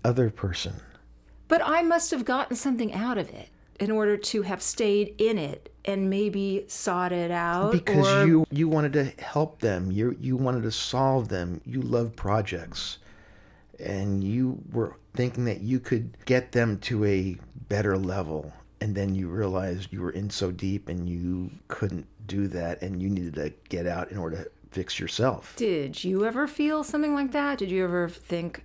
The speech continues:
Speaker 2: "Uh-oh, this person's making me nuts and I kinda like it"?
Speaker 1: Oh.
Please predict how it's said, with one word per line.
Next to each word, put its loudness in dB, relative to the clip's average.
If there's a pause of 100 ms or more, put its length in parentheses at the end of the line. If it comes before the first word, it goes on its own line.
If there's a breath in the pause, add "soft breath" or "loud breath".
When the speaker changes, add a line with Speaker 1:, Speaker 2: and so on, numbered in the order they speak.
(480)
Speaker 2:
"Uh-oh, 0 (720 loud breath)
this 0
person's 2
making 2
me 0
nuts -2 (300)
and -2
I -2
kinda -4
like -10
it"? 0 (840)
Speaker 1:
Oh. -4